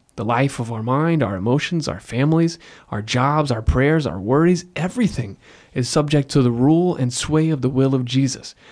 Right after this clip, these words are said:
We cannot escape or outrun the future grace we've been given in Christ, and our daily lives are profusely marked by God's love and mercy.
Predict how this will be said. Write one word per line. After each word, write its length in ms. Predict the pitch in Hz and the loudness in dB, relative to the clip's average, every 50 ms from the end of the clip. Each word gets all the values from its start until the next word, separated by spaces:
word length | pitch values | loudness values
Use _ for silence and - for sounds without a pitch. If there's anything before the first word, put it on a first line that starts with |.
| - - - - | -20 -20 -14 -8
We 100 | - 127 | -6 -6
cannot 460 | 127 - - 151 160 170 165 147 127 | -6 -2 -2 0 2 2 2 2 0
escape 560 | 120 117 - - - - 127 139 160 156 - | 0 -2 -4 -6 -2 -2 0 0 0 0 0
or 120 | 120 110 110 | -2 0 0
outrun 440 | 131 143 131 127 127 139 139 139 131 | 0 0 0 2 2 2 4 2 2
the 80 | 117 | 0
future 400 | - - - 131 135 - - 139 | -2 -4 -4 -4 -4 -4 -4 -6
grace 380 | 123 117 123 135 127 123 - - | -4 -2 0 0 0 0 0 -2
we've 180 | 127 117 113 | -4 -4 -2
been 120 | - 120 117 113 | -4 -6 -4 -4
given 260 | 110 123 113 120 117 | -4 -4 -2 -2 -4
in 140 | 110 104 110 | -4 -6 -6
Christ, 480 | - - 131 131 127 117 110 - - - - - - - - - _ _ _ | -6 -4 -4 -2 -2 -4 -8 -10 -12 -16 -20 -20 -20 -20 -20 -20 _ _ _
and 100 | - 117 | -6 -4
our 120 | 113 110 113 | -2 -2 -4
daily 420 | 113 117 123 127 135 147 147 147 | -4 -4 0 0 2 2 2 2
lives 340 | 135 123 117 117 120 117 - | 0 0 0 0 -2 -2 -2
are 80 | 120 | -4
profusely 880 | 117 - - - - 131 120 117 - - - - 196 180 - - - 120 | -4 -4 -8 -6 -4 -2 -4 -4 -6 -10 -10 -8 -6 -6 -6 -6 -6 -6
marked 360 | 117 117 113 107 107 107 - | -4 -4 -6 -6 -8 -8 -8
by 100 | - 110 | -8 -8
God's 380 | 110 113 120 113 110 110 - 117 | -6 -6 -6 -6 -6 -6 -6 -6
love 320 | 113 110 107 107 110 - - | -6 -4 -4 -6 -8 -10 -12
and 160 | 139 135 135 | -10 -8 -4
mercy. 500 | 117 117 117 117 110 - - - - | -2 0 0 0 0 -4 -8 -14 -16